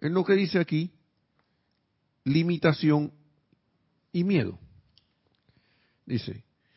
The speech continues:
mediante una conciencia constante y consciente de Dios actuando en y a través de ustedes, y por qué no en y a través de todo lo demás que hay alrededor de personas, sitios, condiciones o cosas,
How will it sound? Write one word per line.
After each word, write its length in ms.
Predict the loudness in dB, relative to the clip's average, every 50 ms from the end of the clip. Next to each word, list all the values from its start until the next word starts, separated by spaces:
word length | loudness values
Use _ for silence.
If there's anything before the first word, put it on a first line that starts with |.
| _ _ _
mediante 460 | -2 0 2 4 4 2 2 2 2
una 220 | 2 4 2 0 0
conciencia 880 | 2 0 -2 -2 -2 -4 -2 0 2 2 0 -2 -6 -6 -6 -6 -6 -6
constante 840 | -8 -8 -8 -8 -10 -8 _ -2 -2 -2 -2 -4 -2 0 0 0 2
y 100 | -2 -2
consciente 680 | -2 -2 -4 -4 -6 -2 0 0 0 0 0 2 2 2
de 120 | 2 2
Dios 220 | 2 2 2 2 2
actuando 840 | -2 -2 -4 -4 _ _ 2 2 2 2 0 0 0 0 0 -4 _ _ _ _ _ _ _ -20 _
en 260 | _ 4 4 4 4 2
y 120 | 2 0
a 80 | 0 2
través 320 | 2 4 4 4 4 4
de 100 | 4 4
ustedes, 600 | 2 2 -2 _ _ 4 4 6 4 2 -2 -2 -6 -16 -20 _ _ _ _ _ _ _ _ _ _ _ _ _ _ _ _ _ _ _ _
y 140 | -4 -4 -4
por 260 | -2 -2 -2 -2 0
qué 220 | 0 2 2 4
no 240 | 4 2 0 0 -4 -12 _ _ _ _
en 220 | 0 2 2 2
y 100 | 2 2
a 100 | 2 2
través 500 | 0 0 2 2 4 2 2 0 -4 -12 _
de 220 | -6 -2 -2 -2 -2
todo 420 | -4 _ _ 0 2 2 4 4
lo 140 | 4 4 4
demás 400 | 2 2 0 -2 0 0 -2 -4 -6 -14 -20 _ _ _ _ _ _ _ _ _ _ _ _ _ -18 _
que 140 | -4 -2
hay 140 | 0 2 2
alrededor 640 | 2 2 0 0 -2 -2 -2 -4 -4 -4 -6 -8 -12
de 240 | -10 -8 -8 -8
personas, 580 | -8 -10 _ -16 -16 -16 -12 -8 -6 -6 -6 -4
sitios, 300 | -4 -6 -4 -4 -6 -6
condiciones 500 | -6 -10 -12 -12 -12 -10 -8 -6 -4 -2
o 100 | -4 -2
cosas, 360 | -4 -4 -6 -6 -6 -10 -12